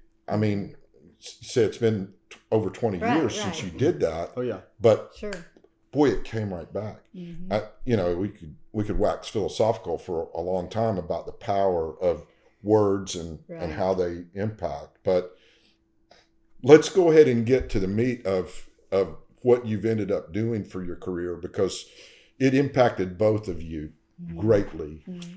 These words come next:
Speaker 3: Yeah.
Speaker 1: when he ended up singing for a living, you know,
Speaker 2: Absolutely.
Speaker 1: and, and, uh, you know, I, I know that in some respects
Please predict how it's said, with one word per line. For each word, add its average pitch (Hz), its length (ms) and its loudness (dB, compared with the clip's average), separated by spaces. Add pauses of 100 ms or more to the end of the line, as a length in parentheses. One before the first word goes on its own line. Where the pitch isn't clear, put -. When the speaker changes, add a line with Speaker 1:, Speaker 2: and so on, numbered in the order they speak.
Speaker 3:
Yeah. 120 160 -8
Speaker 1:
when 95 140 -2
he 117 140 0
ended 98 220 0
up 87 280 -4 (120)
singing 95 500 -4
for 76 140 -6
a 71 40 -8
living, 87 280 -4 (680)
you 90 140 -6
know, 80 100 -10
Speaker 2:
Absolutely. 85 600 -6
Speaker 1:
and, 92 100 -18
and, 87 340 -6
uh, 78 280 -8 (100)
you 98 100 -4
know, 92 300 -2 (100)
I, 98 220 4 (520)
I 113 120 4
know 120 200 10
that 110 140 2
in 95 140 -4
some 117 240 0
respects - 800 -2